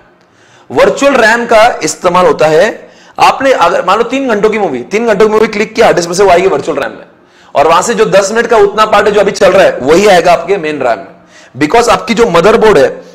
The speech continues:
वो motherboard data लेती है रैम से, तो directly virtual RAM से नहीं लेते, तो virtual RAM से उतना ही data RAM में भेजेंगे जो उस समय, उस समय जो जरूरत चल रही है।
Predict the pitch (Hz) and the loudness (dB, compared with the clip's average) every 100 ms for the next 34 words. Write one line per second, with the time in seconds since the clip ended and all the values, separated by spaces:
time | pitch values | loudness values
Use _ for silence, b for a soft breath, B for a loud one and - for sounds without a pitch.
0 | - 147 151 160 208 196 185 185 185 175 | -8 -2 0 2 2 2 2 2 0 2
1 | 170 143 127 - - - b b 139 120 | 0 0 -4 -8 -18 -20 b b -10 0
2 | 165 202 226 214 160 160 196 185 190 185 | 2 2 0 0 0 0 0 -2 -4 -4
3 | 151 123 147 151 156 196 196 202 175 170 | -6 -6 -4 -2 -2 -2 -2 -2 -4 -4
4 | 185 208 220 208 196 180 196 185 170 202 | -2 0 2 2 2 2 0 0 0 -2
5 | 190 214 190 196 196 208 190 202 196 196 | -2 -2 -2 -4 -4 -2 -2 -4 -2 -4
6 | 175 165 139 143 - 135 113 107 92 | -4 -2 -2 -4 -6 -6 -6 -6 -10